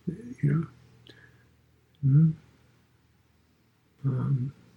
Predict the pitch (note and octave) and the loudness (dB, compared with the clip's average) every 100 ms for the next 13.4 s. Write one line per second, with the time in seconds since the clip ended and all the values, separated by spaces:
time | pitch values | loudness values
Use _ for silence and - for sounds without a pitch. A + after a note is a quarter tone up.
0 | _ _ _ _ _ _ _ _ _ _ | _ _ _ _ _ _ _ _ _ _
1 | _ _ _ _ _ _ _ _ _ _ | _ _ _ _ _ _ _ _ _ _
2 | _ _ _ _ _ _ _ _ _ _ | _ _ _ _ _ _ _ _ _ _
3 | _ _ _ _ _ _ B3 G3 C#3 C#3+ | _ _ _ _ _ _ 0 8 12 12
4 | C#3+ C#3 D#3+ E3+ C#3 C#3+ C3 - C3+ C3+ | 12 12 12 12 12 8 8 4 2 0
5 | - - - _ _ D3+ D3+ D3 C#3+ B2+ | -8 -20 -20 _ _ 10 10 10 4 4
6 | A#2+ D3 D3 C#3 A#2 - - _ _ _ | 4 6 6 4 0 -6 -20 _ _ _
7 | _ _ _ _ _ _ _ A#2+ A2 A2 | _ _ _ _ _ _ _ 0 2 2
8 | A2+ A#2 - - _ _ - B2+ C3 C3 | 2 0 -4 -14 _ _ 2 4 8 8
9 | C#3+ - - - _ _ _ - B2 B2 | 8 4 -2 -6 _ _ _ 2 4 4
10 | C3 C3 A2+ - - - _ _ _ _ | 4 0 0 -4 -8 -14 _ _ _ _
11 | _ - D3 B2 - C3 C#3 C3+ D3+ D#3 | _ 0 2 2 2 -2 0 -2 0 -2
12 | - - - _ _ _ _ _ _ _ | -6 -16 -20 _ _ _ _ _ _ _
13 | C#3+ C#3 C#3+ C#3 | -2 0 0 -2